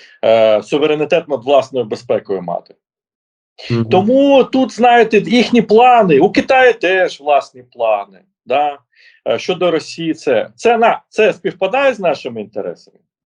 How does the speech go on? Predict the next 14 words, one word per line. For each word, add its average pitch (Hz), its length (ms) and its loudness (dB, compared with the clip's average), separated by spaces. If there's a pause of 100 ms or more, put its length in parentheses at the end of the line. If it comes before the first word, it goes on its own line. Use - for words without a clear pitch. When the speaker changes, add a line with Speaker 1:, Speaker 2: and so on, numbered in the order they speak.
(160)
Speaker 1:
Не 208 60 -2
співпадає. 123 680 -6 (460)
Ну, 220 120 2
як 254 180 2
щодо 226 280 -4
Ізраїлю, 185 680 2
теж, 156 260 -10
знаєте, 143 380 -4
я 131 80 -2
от 131 120 -4 (120)
завжди 131 360 -4
приклад 135 420 -6
Ізраїлю 113 500 0
наводжу. 90 480 -12